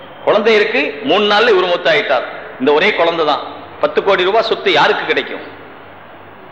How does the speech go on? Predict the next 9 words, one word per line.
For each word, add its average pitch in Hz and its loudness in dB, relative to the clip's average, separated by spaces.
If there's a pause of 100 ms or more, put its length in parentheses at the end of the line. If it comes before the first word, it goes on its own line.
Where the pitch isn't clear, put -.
(360)
ஒரே 160 2 (100)
பையன், 156 0 (960)
மூணே, 185 2 (120)
மூணு 202 0 (100)
நாள் 170 0
பையன், 160 -2 (880)
மூணு 151 0
நாள் 160 2
பையன், 180 0